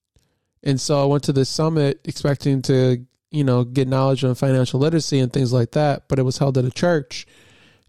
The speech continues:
and I just, uh,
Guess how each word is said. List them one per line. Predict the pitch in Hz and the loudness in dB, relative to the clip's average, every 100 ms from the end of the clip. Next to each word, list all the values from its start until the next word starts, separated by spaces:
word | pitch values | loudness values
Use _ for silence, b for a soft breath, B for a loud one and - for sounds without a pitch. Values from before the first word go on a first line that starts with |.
| _ 143 | _ -2
and | 139 131 127 127 123 127 - - | 0 2 0 -2 -6 -10 -18 -8
I | 135 135 | -2 -2
just, | 127 131 123 - - - _ - | 0 -2 -2 -4 -12 -20 _ -8
uh, | 131 143 | -4 -4